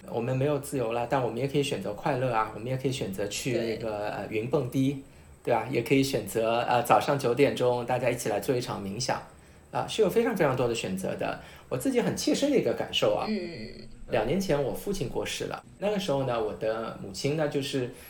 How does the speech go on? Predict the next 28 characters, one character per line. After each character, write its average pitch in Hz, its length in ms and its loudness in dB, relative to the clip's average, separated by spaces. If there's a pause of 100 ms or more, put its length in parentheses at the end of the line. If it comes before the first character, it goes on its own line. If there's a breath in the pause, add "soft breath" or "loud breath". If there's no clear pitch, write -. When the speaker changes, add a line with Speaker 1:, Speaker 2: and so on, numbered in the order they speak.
(140)
Speaker 1:
其 - 140 0
实 311 120 2
非 262 160 0
常 202 160 0
的 139 100 0
难 101 200 -4
受， 110 260 0
我， 123 200 4
我 - 40 2
也 - 120 6
知 139 100 0
道 117 100 2
她 113 160 0
非 120 140 0
常 95 180 -6
难 95 200 -8
受， - 240 -8
但 156 120 0
我 135 80 -2
就 131 80 -6
跟 151 80 -2
她 156 100 -2
讲 - 200 -6
了 - 60 -8
一 - 20 -10
句 - 80 -6
话 131 180 -4
说， 127 380 -2